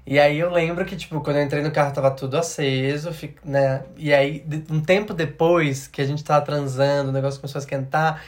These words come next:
eu lembro que do nada a luz apagou. E eu nunca vi isso acontecendo no prédio.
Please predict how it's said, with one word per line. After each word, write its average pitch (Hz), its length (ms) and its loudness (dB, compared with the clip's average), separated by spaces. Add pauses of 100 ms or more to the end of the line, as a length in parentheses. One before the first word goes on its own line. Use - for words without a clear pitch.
(380)
eu 156 100 2
lembro 165 220 2
que 160 80 -8
do 190 120 -2
nada 190 640 4
a 175 80 2
luz 180 220 2
apagou. 180 500 2
E 160 80 -6
eu 175 80 2
nunca 226 260 0
vi 196 120 -6
isso 196 140 -6
acontecendo 160 420 -2
no 139 100 -4
prédio. 131 420 4